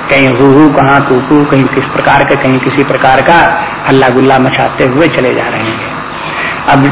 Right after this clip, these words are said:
इन लोगों को शोरगुल मचाते हुए चलने में आनंद आता है, चिल्लाते हुए शोरगुल मचाते, उल्टा सीधा शोरगुल होता है। अप्सराएं तो गाती हुई चलती हैं, तो उनका देखो संस्कार युक्त हैं तो गाती हुई जाएंगी, गाना अच्छा लग रहा, लेकिन इनको क्या गाना अच्छा नहीं लगता है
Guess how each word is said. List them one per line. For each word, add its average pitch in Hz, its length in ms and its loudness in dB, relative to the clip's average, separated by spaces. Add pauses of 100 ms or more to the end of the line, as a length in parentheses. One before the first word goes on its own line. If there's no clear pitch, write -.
(200)
इन 165 420 4
लोगों 165 340 6
को 175 140 4
शोरगुल 196 480 4
मचाते 175 420 2
हुए 160 200 4
चलने 156 320 4
में 151 140 6
आनंद 139 280 4
आता 117 240 0
है, - 120 -6 (360)
चिल्लाते 131 440 2
हुए 123 280 -2
शोरगुल 120 500 0
मचाते, 117 340 -4
उल्टा 147 320 2
सीधा 139 280 2
शोरगुल 123 340 -2
होता - 260 -8
है। - 260 -12 (600)
अप्सराएं 165 480 2
तो 196 100 4
गाती 160 300 2
हुई 202 120 4
चलती 180 380 2
हैं, - 400 -6
तो 127 80 0
उनका 127 280 0
देखो 147 200 4
संस्कार 143 500 2
युक्त 170 240 2
हैं 151 180 2
तो 131 80 0
गाती 123 320 0
हुई 160 160 4
जाएंगी, 151 440 2 (440)
गाना 131 220 2
अच्छा - 240 0
लग 156 140 4
रहा, 151 180 2 (520)
लेकिन 151 200 4
इनको 165 300 4
क्या 185 160 4
गाना 143 320 2
अच्छा 175 220 0
नहीं 247 120 2
लगता 180 260 0
है 120 120 -4